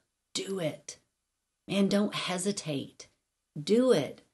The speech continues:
and go in full-fledged, knowing you're going to get hurt and knowing you're going to hurt them, but knowing that love never fails.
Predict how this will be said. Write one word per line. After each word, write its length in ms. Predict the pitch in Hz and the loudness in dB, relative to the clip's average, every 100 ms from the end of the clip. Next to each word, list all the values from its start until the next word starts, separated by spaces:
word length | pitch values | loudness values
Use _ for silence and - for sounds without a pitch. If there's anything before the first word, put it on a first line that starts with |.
| _ _ _ - | _ _ _ -4
and 180 | 165 175 | -2 2
go 180 | 196 208 | 4 4
in 140 | 180 | 2
full-fledged, 1160 | - - - 220 220 226 220 - 190 147 147 185 | -2 -8 2 6 6 6 2 -2 0 0 -2 -2
knowing 680 | 185 202 202 160 135 139 - _ _ _ 165 | 2 4 4 4 0 -2 -8 _ _ _ -2
you're 140 | 175 | 0
going 360 | 180 202 220 214 | 4 4 4 0
to 80 | |
get 140 | 202 170 | 0 -2
hurt 580 | 175 233 170 - - - _ _ _ - | -2 0 0 -2 -10 -20 _ _ _ -4
and 180 | 175 180 | 0 4
knowing 380 | 190 202 190 | 6 6 4
you're 180 | 175 202 | 2 0
going 340 | 196 202 202 196 | 2 2 4 2
to 80 | |
hurt 400 | 165 214 202 151 | 0 0 0 0
them, 480 | 202 175 135 139 143 _ _ _ _ _ _ - | -2 0 -2 -6 -10 _ _ _ _ _ _ -4
but 160 | 175 | 0
knowing 460 | 190 190 185 170 170 | 2 2 2 2 2
that 160 | 156 170 | 0 -4
love 420 | 180 185 190 185 | -4 -2 -4 -6
never 300 | 175 170 160 | -6 -6 -8
fails. 760 | - 190 160 156 135 - - | -6 -8 -8 -10 -10 -12 -12